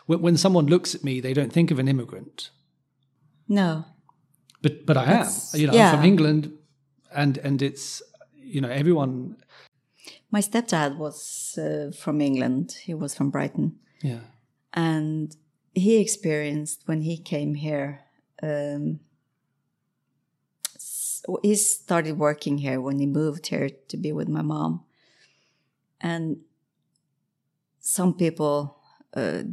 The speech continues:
Speaker 2: just made fun of him because he didn't speak Norwegian as well as
Speaker 1: Yeah.
Speaker 2: he should.
Speaker 1: Yeah.
Speaker 2: But otherwise, he, well, he, he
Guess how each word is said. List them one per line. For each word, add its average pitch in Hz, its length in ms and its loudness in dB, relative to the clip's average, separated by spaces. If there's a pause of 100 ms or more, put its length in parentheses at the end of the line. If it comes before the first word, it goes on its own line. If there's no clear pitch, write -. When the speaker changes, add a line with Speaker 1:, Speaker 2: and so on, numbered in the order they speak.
Speaker 2:
just - 500 -8
made 151 460 -2
fun 185 400 0
of 156 120 0
him 139 220 -2
because 151 500 -6
he 156 80 -6
didn't 147 360 -4
speak - 680 -6
Norwegian 170 520 -2
as 131 200 -4
well 143 380 -4
as 131 220 -2 (400)
Speaker 1:
Yeah. - 60 -20 (640)
Speaker 2:
he 139 120 -4
should. - 540 -4 (500)
Speaker 1:
Yeah. 135 80 -20 (720)
Speaker 2:
But 175 140 -6
otherwise, 147 1120 -2
he, 156 560 -4 (1400)
well, 165 200 -8
he, 180 180 -4 (220)
he 185 220 -4